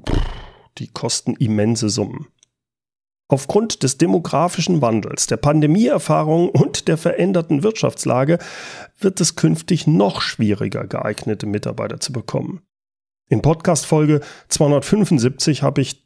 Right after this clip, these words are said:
detailliert darüber gesprochen, was Sie als Unternehmer tun sollten, um mit dieser Situation umgehen zu können. Die Grundlage, damit Sie zukünftig gute Mitarbeiter bekommen, ist ein grundsolides und hochprofitables Geschäftsmodell.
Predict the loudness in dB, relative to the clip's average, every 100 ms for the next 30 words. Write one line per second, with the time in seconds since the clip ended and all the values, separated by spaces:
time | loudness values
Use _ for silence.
0 | _ 0 2 2 2 2 0 0 0 0
1 | -2 -2 -2 2 0 0 -6 -20 -18 -6
2 | -2 0 -2 -4 -2 2 2 2 2 2
3 | 2 4 4 2 2 2 4 4 4 2
4 | 2 2 2 2 0 0 2 0 -2 -4
5 | -2 0 2 2 2 0 0 0 2 0
6 | -2 -6 -6 -6 -6 -10 _ _ _ _
7 | _ _ _ _ _ -4 0 2 2 2
8 | 2 4 2 0 0 0 0 2 0 0
9 | 0 0 0 0 0 0 0 2 2 4
10 | 2 2 2 0 0 2 2 2 0 -4
11 | -18 -20 -20 _ _ -2 0 0 0 2
12 | 2 2 2 2 2 2 0 0 -2 0
13 | -2 -2 -2 -2 -2 -2 -2 -2 -2 -2
14 | -2 0 -2 -2 -2 -2 -2 -6 -10